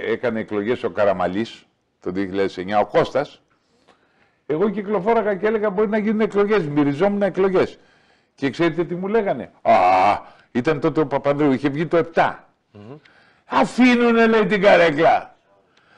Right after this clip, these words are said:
Speaker 1: Και την τελευταία μέρα», λέει, «θα την». Και όμως ήρθε η κατάσταση, όταν φοβηθεί ο Πρωθυπουργός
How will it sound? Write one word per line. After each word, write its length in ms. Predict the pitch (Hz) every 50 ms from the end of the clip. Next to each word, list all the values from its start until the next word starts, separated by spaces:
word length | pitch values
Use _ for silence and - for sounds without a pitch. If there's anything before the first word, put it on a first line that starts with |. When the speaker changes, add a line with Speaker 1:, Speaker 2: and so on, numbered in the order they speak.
| _ _ _ _ _ _ _ _
Speaker 1:
Και 160 | - - 302
την 180 | 277 240 302 285
τελευταία 640 | 294 302 294 294 285 240 - 294 311 311 302 294
μέρα», 400 | 285 311 311 311 302 294 285 285
λέει, 200 | 269 269 254 240 208
«θα 160 | 202 226 226
την». 360 | 185 202 196 190 180 175 147 - _ _ _ _ _ _ _ _ _ _ _ _ _ _ _ _ _ _ _ _ _
Και 120 | - 220
όμως 600 | 220 233 254 269 277 277 277 254 - - - _ _ _ _ _ _ _ _ _ _ _ _ _ -
ήρθε 380 | - 214 247 247 208 - 220 208
η 140 | 190 170
κατάσταση, 680 | 151 - 160 151 151 214 247 247 - 240 240 208 180 196
όταν 320 | 180 196 180 220 214 180
φοβηθεί 600 | - - 190 170 160 165 151 - - 196 220 208
ο 100 | 185 160
Πρωθυπουργός 840 | 147 - 156 143 - 143 139 131 135 131 127 127 156 160 135 - -